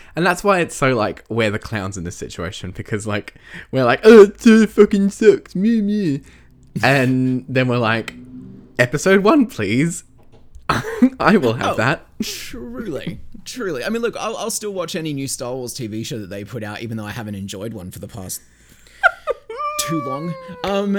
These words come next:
Speaker 2: anyway, if you wanna hear more thoughts and feelings of me on Star Wars or Doctor Who or anything else, you can follow me on Twitter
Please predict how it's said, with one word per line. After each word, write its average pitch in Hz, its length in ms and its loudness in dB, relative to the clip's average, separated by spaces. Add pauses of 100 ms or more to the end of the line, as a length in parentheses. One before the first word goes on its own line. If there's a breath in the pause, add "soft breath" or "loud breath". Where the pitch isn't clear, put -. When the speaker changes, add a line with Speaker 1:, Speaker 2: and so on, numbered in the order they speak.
(160)
Speaker 2:
anyway, 185 1120 -6
if 143 240 -6
you 180 100 -2
wanna 175 180 -2
hear 170 120 0
more 165 220 -2
thoughts 156 340 -4
and 147 140 -6
feelings 147 400 -4
of 143 60 -6
me 139 120 -6
on 131 140 -8
Star 131 240 -6
Wars 131 240 -6
or 123 100 -8
Doctor 123 300 -10
Who 123 100 -6
or 120 100 -6
anything 117 360 -8
else, 117 240 -10
you 117 60 -12
can 127 100 -10
follow 113 200 -10
me 113 120 -6
on 110 100 -8
Twitter 113 300 -10